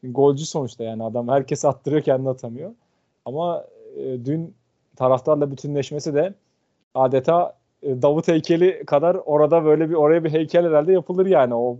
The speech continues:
o, o an için. E, Ultra Aslan'la da inanılmaz bir, e, bağ kurdu veya Galatasaray tribünleriyle aslında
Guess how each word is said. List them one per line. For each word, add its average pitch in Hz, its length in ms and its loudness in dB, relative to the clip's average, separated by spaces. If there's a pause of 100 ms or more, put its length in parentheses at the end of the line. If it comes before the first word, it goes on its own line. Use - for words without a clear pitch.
o, 139 220 -8
o 139 140 -4
an 123 160 -2
için. 202 280 -12 (560)
E, 123 320 -4 (100)
Ultra 139 300 -2
Aslan'la 147 380 -2
da 160 60 -4
inanılmaz 139 540 -2
bir, 160 240 -4 (140)
e, 123 300 -4
bağ 135 200 6
kurdu 113 400 -8 (380)
veya 113 200 -4
Galatasaray 123 400 0
tribünleriyle 120 580 -10
aslında - 340 -20